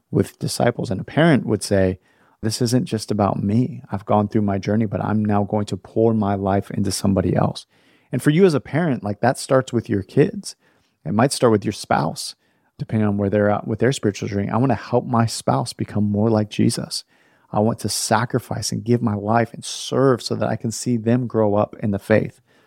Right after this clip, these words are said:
But this is the goal for us. When Jesus says, "Go into all the world and to make disciples," this is really the goal for us. I'll put a little P D F that Jim Putman put together. I'll put it in the show notes so you can click on it and you kind of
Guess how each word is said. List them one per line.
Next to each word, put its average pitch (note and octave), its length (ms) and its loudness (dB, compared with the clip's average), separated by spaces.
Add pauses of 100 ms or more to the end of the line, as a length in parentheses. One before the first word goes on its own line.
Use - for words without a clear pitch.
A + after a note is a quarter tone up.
(380)
But A2 120 -4
this C#3 160 2
is C#3 140 -4
the C#3+ 80 0
goal B2 340 4
for - 220 -4
us. A2+ 160 -6
When A2+ 120 -2
Jesus A#2+ 320 -6
says, B2+ 220 2
"Go A#2 280 2
into A2+ 320 -2
all G#2+ 180 0
the G#2+ 100 2
world G2 360 0
and A2 140 -2
to - 60 -6
make G2+ 200 0
disciples," G#2 480 -2
this A#2+ 240 -4
is G2+ 120 -4
really G#2 460 4 (500)
the A2 80 -4
goal A2 220 4
for - 160 -4
us. A2+ 100 -8
I'll C3 140 2
put F#3+ 260 0
a E3+ 60 2
little B2 200 4
P - 220 -4
D A2 180 4
F A2 220 4
that G2 120 0
Jim G#2+ 200 0
Putman G#2 420 0
put G2 160 -2
together. F#2+ 440 0 (360)
I'll - 80 -6
put D#3+ 140 6
it E3 60 6
in D3 60 0
the B2 80 0
show A#2 200 2
notes G#2+ 220 0
so A2+ 80 -2
you G#2 60 0
can G#2 140 -4
click A2+ 260 -2
on G#2+ 120 4
it G#2+ 60 2
and G#2+ 80 0
you G#2 60 -4
kind G#2 160 -4
of - 80 -8